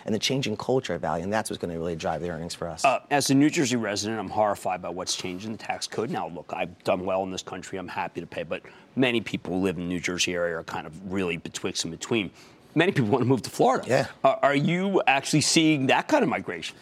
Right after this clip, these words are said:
Speaker 1: Yeah, I think it's great for us. You know, there's already name recognition, as you mentioned, down in
Speaker 2: Right.
Speaker 1: Florida, just because people have migrated from New York, New Jersey market down to Florida. So we already have that name recognition there. Now we have the growth that comes here. And I share your concern about what's happening in New Jersey. You know, how,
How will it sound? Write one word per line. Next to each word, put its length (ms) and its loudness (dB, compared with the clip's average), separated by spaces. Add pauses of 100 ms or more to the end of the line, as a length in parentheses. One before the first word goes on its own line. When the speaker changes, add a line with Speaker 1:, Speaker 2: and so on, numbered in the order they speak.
Speaker 1:
Yeah, 100 0
I 20 0
think 180 4
it's 80 2
great 280 2
for 140 -2
us. 140 -4
You 40 -2
know, 40 0
there's 140 2
already 180 2
name 200 2
recognition, 500 0
as 140 -2
you 60 -2
mentioned, 340 -2
down 140 0
in 60 -2
Speaker 2:
Right. 80 -4
Speaker 1:
Florida, 260 2
just 160 -6
because 180 0
people 440 2
have 280 0
migrated 520 0
from 340 -2
New 180 0
York, 320 0
New 120 0
Jersey 260 -2
market 360 -2 (580)
down 220 0
to 100 -6
Florida. 360 0
So 200 2
we 160 6
already 160 4
have 160 2
that 120 2
name 220 -2
recognition 520 -2
there. 140 0
Now 200 0
we 80 0
have 180 0
the 80 -2
growth 260 -4
that 100 -8
comes 200 -4
here. 240 0 (440)
And 80 -4
I 40 0
share 240 2
your 140 2
concern 340 -2
about 200 0
what's 120 -2
happening 360 -2
in 140 -2
New 100 -2
Jersey. 340 -2
You 60 -4
know, 200 -2
how, 380 0